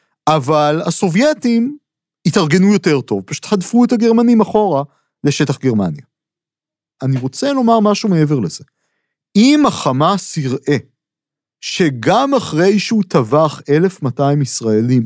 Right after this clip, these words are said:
הוא לא מחוסל, שלטונו לא ממוגר ברצועת עזה, כי הוא חטף ישראלים והרתיע אותנו,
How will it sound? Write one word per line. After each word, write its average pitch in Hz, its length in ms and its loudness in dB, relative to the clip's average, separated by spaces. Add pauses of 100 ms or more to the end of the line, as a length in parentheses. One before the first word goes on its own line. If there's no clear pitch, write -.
(120)
הוא 190 240 6
לא 208 280 4
מחוסל, 180 640 -4
שלטונו 156 680 -2
לא 208 240 2
ממוגר 214 440 -2
ברצועת 180 600 0
עזה, 185 260 0 (480)
כי 247 180 2
הוא 277 220 2
חטף 220 380 -2
ישראלים 185 680 0
והרתיע 160 480 2
אותנו, 180 560 0